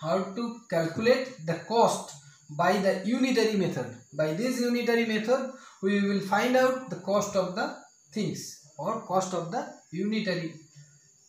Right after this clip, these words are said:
or unit things. Unit, that means at first I will tell you, from the unitary method, it will be comes from unit.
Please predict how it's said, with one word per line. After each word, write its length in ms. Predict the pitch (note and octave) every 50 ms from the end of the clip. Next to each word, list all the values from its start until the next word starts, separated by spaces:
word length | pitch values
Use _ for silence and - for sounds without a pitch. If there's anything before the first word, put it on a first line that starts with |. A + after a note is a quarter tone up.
| _ _
or 260 | - D3 D3 - - -
unit 380 | F3 G#3 A3+ A3+ A#3 - - -
things. 420 | F#3+ D3 B2+ - - - - - -
Unit, 460 | F#3 G#3 A#3+ B3+ C#4 C#4+ - - - - - - - _ E3+
that 200 | F#3+ F#3 F#3+ G#3+
means 360 | C4 D4 C#4+ C4+ - - -
at 140 | F3+ F3 -
first 240 | - C4+ D4 C4 B3+
I 200 | A#3+ A#3 A#3 A#3
will 100 | A#3+ G#3
tell 180 | A#3 A3+ A3+
you, 340 | A3+ A#3 B3+ D#4 E4 - - - - - - - - _ _
from 260 | - A3+ C4 C#4+ C#4+
the 200 | D4 C4+ - G3+
unitary 800 | A3+ C4 C#4+ D#4+ E4 E4 C#4 C4 B3+ C4 C4 C4+ - - - - - - - -
method, 600 | E3+ G3+ B3+ - - - F3+ F#3 A3 G#3+ F#3+ - - - _ _ _ _ _ - - _ _ _ _ _ _ _ _ _ _ _ _ _
it 320 | F#3+ G#3+ G3+ F#3 - -
will 300 | A#3+ A#3 C4 C4+ C#4+ B3+
be 160 | C4+ C#4 - -
comes 320 | A#3+ A#3 A#3 A#3 A3 -
from 460 | - - G#3+ A3 - D4+ D#4+ - - - - -
unit. 600 | F3 F3+ F#3 F#3+ F3 D#3+ D3 - - - - -